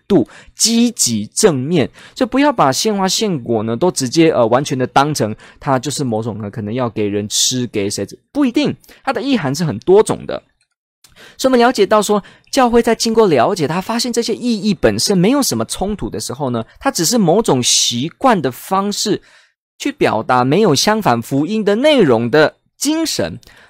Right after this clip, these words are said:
他就去采用它，他就去用它。所以没有错，天主教会当中许多意义都改了，他并没有相信所谓的亡魂还要吃东西，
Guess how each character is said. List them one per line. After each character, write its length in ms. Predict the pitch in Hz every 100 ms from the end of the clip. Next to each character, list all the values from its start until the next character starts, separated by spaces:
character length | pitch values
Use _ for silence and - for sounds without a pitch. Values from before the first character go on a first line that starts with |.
| _ -
他 160 | 143
就 160 | 127 131
去 160 | -
采 240 | 123 - 120
用 260 | 123 110
它， 280 | 92 110 95 - _ _ -
他 120 | 127
就 120 | 123
去 220 | - 123 - _
用 240 | 147 110 104
它。 240 | - 190 - - -
所 100 | 254
以 40 |
没 100 | 285
有 120 | 320
错， 320 | 240 285 202 - _ _ _
天 160 | - 302
主 100 | 247
教 180 | 240 233
会 120 | 226
当 160 | 220
中 100 | 214
许 100 | 190
多 100 | 190
意 120 | 202 220
义 40 |
都 120 | 208
改 240 | 190 110 90
了， 140 | 107
他 160 | - 208
并 180 | 226
没 80 | 202
有 100 | 165
相 220 | 139 160
信 140 | 156 160
所 140 | 135
谓 60 | 143
的 160 | 135
亡 240 | 120 113 151
魂 200 | - 123
还 80 | 117
要 100 | 131
吃 240 | - 190
东 220 | 208 214
西， 340 | 208 220 220